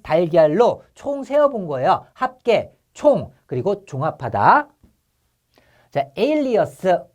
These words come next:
어, 예일리 없어. 왜? 가명을 썼기 때문에 이름이 틀리네, 그죠? 가명, 일명 뭐뭐라고 불리는. 자, 플레어, 블레어, 불꽃 확 타오르다.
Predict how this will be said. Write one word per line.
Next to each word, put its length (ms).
어, 180
예일리 480
없어. 560
왜? 300
가명을 540
썼기 340
때문에 540
이름이 340
틀리네, 400
그죠? 320
가명, 520
일명 460
뭐뭐라고 440
불리는. 600
자, 100
플레어, 640
블레어, 640
불꽃 560
확 220
타오르다. 600